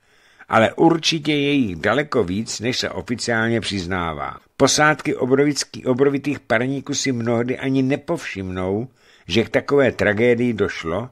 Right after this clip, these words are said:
zejména v noční tmě a na rozbouřeném moři. Náraz na křehký rybářský škuner není ocelovým kolosem vůbec zaznamenán. Svědků je v tyto hodiny minimum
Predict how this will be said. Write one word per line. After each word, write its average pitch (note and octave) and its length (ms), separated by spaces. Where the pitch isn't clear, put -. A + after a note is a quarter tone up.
zejména A2+ 540
v A#2+ 60
noční A#2+ 440
tmě F2 500
a G2 100
na F#2+ 140
rozbouřeném G#2+ 800
moři. D#2+ 520
Náraz A#2+ 640
na G2 140
křehký - 720
rybářský B2+ 580
škuner F2+ 600
není B2+ 280
ocelovým C3+ 580
kolosem B2 680
vůbec E3 520
zaznamenán. C#3 1000
Svědků C#3 500
je E3+ 120
v - 40
tyto D3+ 300
hodiny A#2+ 340
minimum G2+ 680